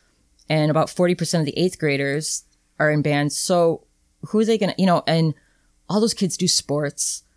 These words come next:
All those kids are cheer and pom kids. All those kids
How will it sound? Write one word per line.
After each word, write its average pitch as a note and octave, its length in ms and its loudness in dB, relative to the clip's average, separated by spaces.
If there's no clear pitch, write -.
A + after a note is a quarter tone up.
All E3+ 80 2
those F#3+ 140 0
kids G3+ 200 -2
are E3+ 240 2
cheer E3+ 420 2
and E3+ 140 0
pom D#3 280 -2
kids. D3 460 -4
All D#3+ 140 0
those F3 140 -2
kids E3+ 500 -2